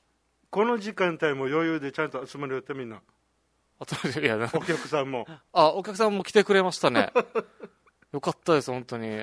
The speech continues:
Speaker 2: ありがたいです、もうあんな雨の中。
Speaker 1: 最高だな。あ、雨降ってたんだった？
Speaker 2: 降ってました。あ、最初結構降ってたんですけど、一応もう、
Speaker 1: 夜から、
Speaker 2: 開演、
Speaker 1: 夕方？
Speaker 2: 開場する前ぐらいからちょっと雨が止んできて、
Speaker 1: うん。
Speaker 2: なんとか、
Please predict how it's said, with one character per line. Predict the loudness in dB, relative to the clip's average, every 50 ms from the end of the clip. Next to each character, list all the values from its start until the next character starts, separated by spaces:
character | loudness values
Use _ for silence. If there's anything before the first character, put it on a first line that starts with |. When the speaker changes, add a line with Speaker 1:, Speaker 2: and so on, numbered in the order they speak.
| -8 -6 -4
Speaker 2:
あ | -2
り | 0 0
が | 0 2
た | 2 4 4 4
い |
で | 4 2
す、 | -2 -4 -8
も | -8 -6 -6
う | -6
あ |
ん | -4 -4
な | -2 0 0 0 0
雨 | 0 -2 -2
の | -4 -2
中。 | -2 -4 -4 -2 0 0 0 0 0 -2
Speaker 1:
最 | -4 -4 -4 -4 -2
高 | -2 -2 -2 0
だ | 0 -2 -4
な。 | -2 2
あ、 | 2 2 4 4
雨 | 2 2 0
降 | 0 -2
っ | -4
て | -6 -8 -8 -2
た | 0 0 0
ん | 0 0
だ | -4 -4
っ |
た？ | -4 -4 -4 -4 -4 _
Speaker 2:
降 | -8
っ | -8
て | -8 _ 0 2 4
ま | 4 4 2
し | 0
た。 | -2 -4 0 2 4 4
あ、 | 4 2
最 | 2 2 4 4
初 | 4 2 -2 -6
結 | -8 -8
構 | -8 -12
降 |
っ | -14
て | -14 -8 -4
た | -2 -2
ん |
で | -2
す | -2
け | -2 -2
ど、 | -2 -2
一 | -2 -2
応 | -2 -2 -2 -2
も | -2 0 0 2 2 0 0 -2 _ _ _ -6
う、 | -4
Speaker 1:
夜 | -2 -2 -2 -2 -2
か | 0 0 0
ら、 | 2 0 -2 -4 -8 _ 0
Speaker 2:
開 | 2 2 4 4 2 0
演、 | 0 0 0 0
Speaker 1:
夕 | -2
方？ | -4 -6 -8 -12 _ _ _ _ _ _ -2
Speaker 2:
開 | 2 2 4 4 4
場 | 4 4 4 4
す | 2 -2 -4
る | -4 -4
前 | -2 0 0 0 0
ぐ | 0 0
ら | 0 0
い | 0
か | 0
ら | -2
ち | -4 -6
ょ | -4
っ |
と | 0 0 0
雨 | 2 2 0 2
が | 2 2
止 | 2
ん | 0
で | -2 -8
き | -10 -8
て、 | -6 -6 -6 -6 -8 -10
Speaker 1:
う | -12
ん。 | -10 -10 -10 -10 -12 -16 _ _ -10
Speaker 2:
な | -8 -8
ん | -8 -6
と | -6 -6
か、 | -2 0 -2 -2 -2 -4